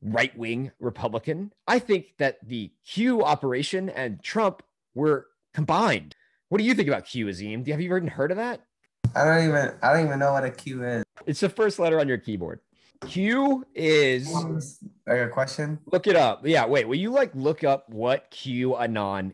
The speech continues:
Speaker 1: is?
Speaker 2: It is a dis-, disproven and discredited American far-right conspiracy theory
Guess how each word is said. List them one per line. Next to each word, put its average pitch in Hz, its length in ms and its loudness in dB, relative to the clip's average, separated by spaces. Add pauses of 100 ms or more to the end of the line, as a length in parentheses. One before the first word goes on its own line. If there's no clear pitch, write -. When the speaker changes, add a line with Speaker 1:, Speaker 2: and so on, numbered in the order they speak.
Speaker 1:
is? 95 480 -8 (1120)
Speaker 2:
It 147 220 2
is 151 240 2
a 135 380 -2
dis-, 151 460 -6 (600)
disproven 160 920 2
and 131 260 -2
discredited 135 880 -2
American 123 880 0
far-right 117 640 4 (160)
conspiracy 117 840 -2
theory 104 500 -2